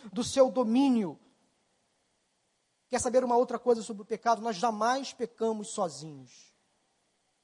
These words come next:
Todo pecado que eu cometo, eu vou influenciar quem está ao meu redor. A minha família vai ser a principal influenciada pelo meu pecado.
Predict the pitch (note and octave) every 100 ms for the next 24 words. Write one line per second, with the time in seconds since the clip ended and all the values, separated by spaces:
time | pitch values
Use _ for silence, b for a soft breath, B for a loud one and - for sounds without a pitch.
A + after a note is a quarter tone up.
0 | _ _ - D4+ - C4+ D4 C4+ B3 C4+
1 | C4+ - A3+ A3 A#3+ A#3+ C4+ A#3+ - _
2 | _ _ _ - G#3 G3+ C4+ - A#3+ A#3+
3 | - B3 A#3+ - A#3+ G#3 A#3+ A3 A3 G3+
4 | F3 F3 D3+ - - _ _ _ _ _
5 | _ _ _ _ _ _ _ _ _ _
6 | _ _ _ G3 B3 D4+ C#4 A#3+ D4 D#4+
7 | B3+ A3+ - C4+ B3+ G3 F3+ _ C#4+ E4+
8 | - A#3 - B3 C4+ B3+ - C4 B3+ A3+
9 | B3 B3 - A#3 A3+ A3 F#3+ G3 E3 C3+
10 | A#2